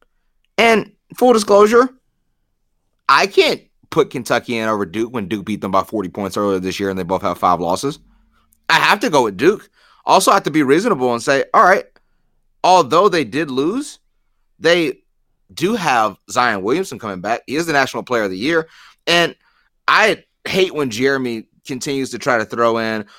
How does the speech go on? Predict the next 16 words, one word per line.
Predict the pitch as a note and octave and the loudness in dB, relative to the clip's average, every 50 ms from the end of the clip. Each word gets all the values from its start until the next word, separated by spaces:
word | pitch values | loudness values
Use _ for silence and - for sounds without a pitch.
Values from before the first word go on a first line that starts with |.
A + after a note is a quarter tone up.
| - _ | -14 _
"Oh, | - E3 E3 D#3 | 0 4 4 6
yeah, | D3 D3+ | 6 4
well, | C#3 B2+ A#2+ | 4 2 2
this | A2+ C3 A#2+ G#2+ | 0 0 0 0
loss | A#2+ B2 B2 A#2+ G#2 | 0 2 2 2 2
doesn't | B2+ B2 A#2+ A#2 | 0 -2 0 0
really | A#2 A2+ A2+ | -2 -4 -2
mean | G#2+ A2+ A#2 A2+ A2+ | -4 -4 -4 -4 -6
anything | A2 G#2 A#2 A2 G2+ | -6 -6 -8 -8 -8
'cause | G#2 G#2+ G2 | -8 -6 -4
they | A2 A2 | -2 -2
didn't | G#2+ G#2 | -2 -2
have | G#2+ G2 F2 | -4 -4 -2
Zion." | F#2 B2 C3 A#2 G#2+ G2+ | -2 0 0 0 -2 -4
'Cause | - C3 | -4 -2
I, | C#3 D#3+ E3+ - | 0 0 0 0